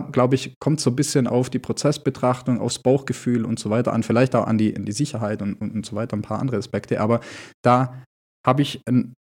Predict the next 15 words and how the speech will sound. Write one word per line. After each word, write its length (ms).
eigentlich 560
zu 240
hohen 340
Präventionsanteil 1300
und 240
könnte 540
für 160
niedrigere 500
Gesamtkosten 720
sorgen, 380
wenn 100
ich 140
meine 180
Prüfprozesse, 840
meine 360